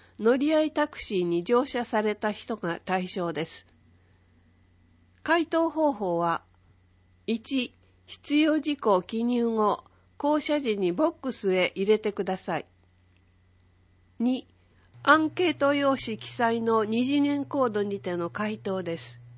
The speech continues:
用紙の返送は必要ありません。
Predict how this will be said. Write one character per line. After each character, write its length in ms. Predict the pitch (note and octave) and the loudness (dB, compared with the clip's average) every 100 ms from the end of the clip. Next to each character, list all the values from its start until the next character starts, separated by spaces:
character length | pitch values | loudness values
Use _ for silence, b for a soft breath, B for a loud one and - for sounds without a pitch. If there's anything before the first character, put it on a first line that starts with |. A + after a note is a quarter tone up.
| - - - - | -20 -20 -20 -12
用 220 | A#3+ D#4 D#4+ | -2 2 2
紙 220 | - A3+ | 0 0
の 100 | G3+ | 0
返 240 | A#3 A#3+ | 2 0
送 320 | A#3 A3+ G#3 | 0 0 2
は 180 | G#3 G3+ | 2 2
必 300 | - - B3+ | -2 -8 0
要 240 | B3+ B3+ B3 | 2 4 2
あ 80 | |
り 140 | A#3 A#3 | 0 -2
ま 120 | A3 | -4
せ 220 | - | -2
ん。 80 | G3 | -4